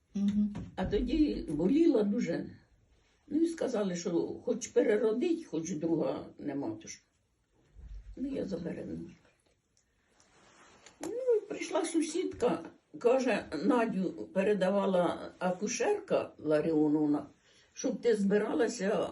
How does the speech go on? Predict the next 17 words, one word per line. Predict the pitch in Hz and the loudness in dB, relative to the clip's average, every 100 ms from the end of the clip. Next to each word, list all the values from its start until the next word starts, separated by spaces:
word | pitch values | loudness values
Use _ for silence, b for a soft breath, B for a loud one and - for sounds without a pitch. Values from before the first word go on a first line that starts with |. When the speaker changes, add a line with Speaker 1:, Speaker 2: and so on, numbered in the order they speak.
| - | -2
Speaker 2:
одвезем | 180 156 180 175 196 233 139 - 175 | -2 0 0 0 0 0 -2 -2 -2
вже | 160 160 | 2 2
в | 170 175 | 4 4
Онухрівку. | 185 151 - 151 - - - - _ _ _ _ _ _ _ _ _ _ _ _ _ _ _ _ _ _ _ | 2 2 -2 -6 -8 -10 -18 -20 _ _ _ _ _ _ _ _ _ _ _ _ _ _ _ _ _ _ _
Бо | - 156 | -8 -8
після | - - 175 | -8 -6 -4
того | 208 185 170 170 - - | -2 -2 -2 -2 -2 -4
боялись. | - 143 165 156 131 131 - | -6 -4 0 2 2 0 -6
Тут | - 262 | -6 -4
уже | 185 156 | -2 0
і | 143 - 165 | 0 2 4
роддом | 160 165 427 392 | 4 6 6 4
закрився, | 349 339 - 339 302 - | 0 -6 -4 -2 -2 -4
бо | - - - - | -8 -8 -10 -12
не | - 175 175 | -6 -2 -2
було | 156 156 151 | -2 -4 -4
кому. | - 151 - | -4 -4 -6